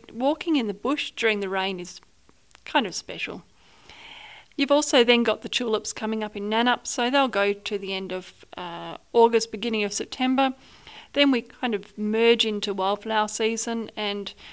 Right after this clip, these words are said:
there's some pretty special wildflower spots throughout this whole area, particularly down at Northcliffe and then out at Perup. Uh, down at Walpole, they're a little bit later with their wildflower season, coming into November. October, November is traditionally event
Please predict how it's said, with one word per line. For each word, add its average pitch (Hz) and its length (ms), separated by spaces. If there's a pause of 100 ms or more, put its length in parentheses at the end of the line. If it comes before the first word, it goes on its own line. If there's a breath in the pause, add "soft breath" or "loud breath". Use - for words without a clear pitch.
(140 loud breath)
there's 277 160
some 311 160
pretty 349 320
special 233 460
wildflower 190 500
spots - 380
throughout 190 300
this 185 180
whole 175 300
area, 185 380 (440 soft breath)
particularly 311 500
down 202 240
at 165 80
Northcliffe 233 680
and 196 120
then 196 140
out 180 140
at - 160
Perup. 254 460 (560 loud breath)
Uh, 185 440
down 226 220
at 202 120
Walpole, 254 540
they're 262 240
a 214 40
little 226 200
bit 208 160
later 208 380
with 220 180
their 208 120
wildflower 202 480
season, 208 380
coming 208 260
into 202 240
November. 233 560 (920)
October, 285 440
November 220 440
is 196 160
traditionally 214 640
event 220 380